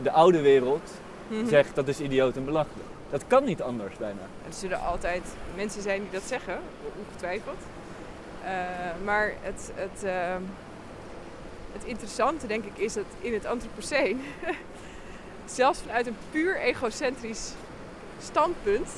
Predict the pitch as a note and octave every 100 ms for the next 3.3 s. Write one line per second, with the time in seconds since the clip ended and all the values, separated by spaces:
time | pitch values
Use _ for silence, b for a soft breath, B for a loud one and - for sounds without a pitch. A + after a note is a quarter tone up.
0 | - - - - - - - - - G#3
1 | D#4+ D#4+ C4 G#3+ C#4+ E4 D4 A3 A#3+ C4+
2 | E4+ B3+ A#3+ C#4 A#4 - C#4+ C4 G#3+ -
3 | G#3 G3